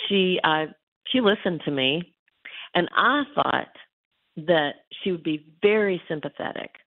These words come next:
to what was happening in our marriage relationship. And she said, "Darling, this is just the beginning. You need to get a grip because it is not all about you." <laughs> And, uh, <clears throat> that was a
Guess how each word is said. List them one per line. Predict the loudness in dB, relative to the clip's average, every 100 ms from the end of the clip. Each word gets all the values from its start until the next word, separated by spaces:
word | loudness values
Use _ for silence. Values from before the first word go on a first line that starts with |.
| _ -4
to | 0
what | 2 0
was | -4
happening | -6 -8 -10 -10
in | -6
our | -6
marriage | -4 -8 -8
relationship. | -12 -12 -12 -10 -8 -8
And | -10 -6
she | -8 -6
said, | -6 0
"Darling, | 2 2 0 -6 -12 _ _ _ _ _ _ -4
this | 2 2 2
is | -2
just | -2 -2
the | -2
beginning. | -2 0 -2 -4 -8 -14 _ _ _ -2
You | 2 4
need | 2 0
to | 0
get | 0
a | 0
grip | -4 -4 -6 -18 -20 _ _ _ _ -4
because | 2 2
it | 2
is | -4 0
not | 2 2
all | 0 0
about | -2 -4
you." | -6 -6 -8 _ _ _ _ _ _ _ _
<laughs> | -16 _ -18 -18 -18 -20 _ -20 _ _ _ _ _ _ 0
And, | 2 2 0
uh, | -2 -4 -6 -2
<clears throat> | 2 4 2 0 -4
that | -2
was | -2 -2
a | -2